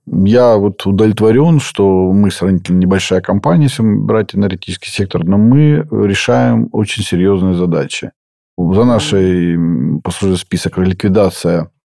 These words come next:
аварий, э, на крупнейших, э, станциях, электростанциях Российской Федерации, на гидростанциях. Это ремонты и импортного оборудования, и как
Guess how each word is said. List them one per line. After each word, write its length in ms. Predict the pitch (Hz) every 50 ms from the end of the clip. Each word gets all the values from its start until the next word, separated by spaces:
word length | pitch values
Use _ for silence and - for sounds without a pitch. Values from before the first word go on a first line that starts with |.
| _ _ _ _ _ _
аварий, 640 | - 92 90 107 120 127 131 123 123 123 117 117 117 - _ _ - - - - - _ _ -
э, 160 | - 73 85
на 360 | 87 90 92 92 90 90 85
крупнейших, 760 | - - - 92 - - 117 104 87 - - 87 - - - -
э, 240 | 80 87 82 - - -
станциях, 960 | - - - _ _ 110 113 113 110 104 - - - 101 101 95 - - - - _
электростанциях 760 | _ - 87 85 - - 104 104 107 98 - 98 98 85 - 98
Российской 400 | 92 85 - 90 87 - - 87
Федерации, 840 | - 90 90 92 95 104 101 98 92 - - - 90 90 90 87
на 160 | 85 85 87
гидростанциях. 1300 | 90 87 90 104 101 92 87 92 90 - - - 92 92 90 90 87 85 - 95 90 87 87 - - - - - - - - - -
Это 80 | 98
ремонты 500 | 92 101 104 110 110 104 98 87 - 95 92 90 90 90 85
и 320 | 78 90 87 85 80 - - - - _ _ _ _ _ _ _ _
импортного 560 | - 110 110 113 98 110 92 - - 110 104
оборудования, 680 | 101 98 101 98 95 98 101 95 95 92 92 92 90 90
и 280 | - - 107 101 98 92
как 340 | - - 107 98 - -